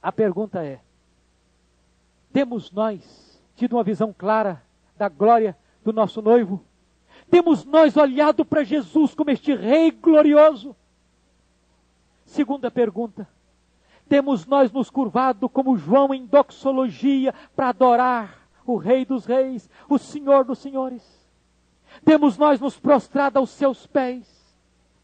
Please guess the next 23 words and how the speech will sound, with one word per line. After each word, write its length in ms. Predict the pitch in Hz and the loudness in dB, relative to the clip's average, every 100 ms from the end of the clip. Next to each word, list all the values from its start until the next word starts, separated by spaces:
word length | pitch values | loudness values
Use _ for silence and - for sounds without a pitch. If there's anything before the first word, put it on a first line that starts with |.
| _ _ _ | _ _ _
Estamos 380 | - 330 302 214 | 0 2 4 2
nós 260 | 294 277 | 2 0
preparados 800 | - 311 277 294 294 294 285 294 | 0 0 2 2 4 2 2 -2
para 180 | - 302 | -2 -4
aquele 260 | 247 294 269 | -2 -4 -4
grande 360 | 196 277 269 | 0 0 2
dia 560 | 254 277 302 285 285 247 _ _ _ - | 0 2 4 2 -2 -6 _ _ _ 0
da 120 | 269 | 0
vitória 460 | 277 - 311 277 | 2 2 4 4
do 120 | 277 277 | 2 -2
Senhor 440 | 277 285 294 226 - _ _ _ _ _ _ _ _ | -4 -2 -2 -2 -10 _ _ _ _ _ _ _ _
e 40 | 220 | -2
da 120 | 247 | 0
sua 180 | - 269 | 2 2
gloriosa 500 | 254 269 262 226 262 | 4 4 4 2 -2
vinda? 400 | 262 269 262 202 _ _ _ _ _ - | -4 -8 -12 -16 _ _ _ _ _ -8
As 160 | 233 202 | -4 0
nossas 360 | 269 - 254 | 0 0 -4
lâmpadas 420 | 190 269 240 247 214 | -2 -4 -2 -6 -6
estão 240 | - 254 | -8 -10
cheias 400 | - 269 262 233 | -6 -4 0 -2
de 100 | 262 | 0
azeite? 600 | 247 185 254 240 _ 240 | -2 -2 -4 -4 _ -20